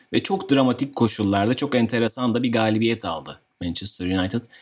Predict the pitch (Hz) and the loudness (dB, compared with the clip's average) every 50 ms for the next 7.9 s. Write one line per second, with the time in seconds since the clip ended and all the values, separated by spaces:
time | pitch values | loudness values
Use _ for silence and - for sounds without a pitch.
0 | - - - _ - 107 95 101 107 110 107 107 - - - - - 113 151 160 | -20 -20 -20 _ -4 -2 0 2 2 2 2 -2 -6 -12 -16 -6 -2 2 2 2
1 | 151 - - 135 135 135 123 - - - _ - 120 110 117 110 113 110 113 113 | 2 2 2 4 4 4 4 2 -4 -12 _ -10 -2 2 4 4 6 6 4 4
2 | 113 117 120 120 120 - - 123 127 123 - - - 101 - - 113 107 107 107 | 4 4 2 2 0 -2 -4 -4 -6 -6 -2 0 0 0 0 0 2 2 2 2
3 | 110 - 110 101 110 104 101 101 - - - - 107 - - 101 110 110 107 107 | 2 0 0 2 2 2 2 0 -2 -4 -2 -2 -2 0 2 4 4 4 4 4
4 | 101 101 101 98 95 95 95 92 92 98 95 95 95 95 95 95 95 - 95 95 | 4 4 2 2 2 2 0 0 -2 -2 -2 0 0 0 -2 -2 -4 -4 -2 -2
5 | 92 - - 95 92 95 87 90 87 - - - - - 113 107 98 90 78 69 | -2 -2 -2 -2 -2 0 0 0 -2 -4 -6 -6 -2 0 2 2 4 2 0 -2
6 | 69 69 - - 104 104 110 - - _ _ _ _ - - - 95 90 85 - | -4 -6 -4 -2 0 0 -2 -2 -6 _ _ _ _ -16 -8 -4 -2 -2 -2 -2
7 | 92 87 85 82 87 85 82 82 82 85 - - 80 85 98 98 107 123 | -2 -2 -2 -2 -4 -4 -4 -4 -4 -4 -6 -6 -4 0 2 2 2 2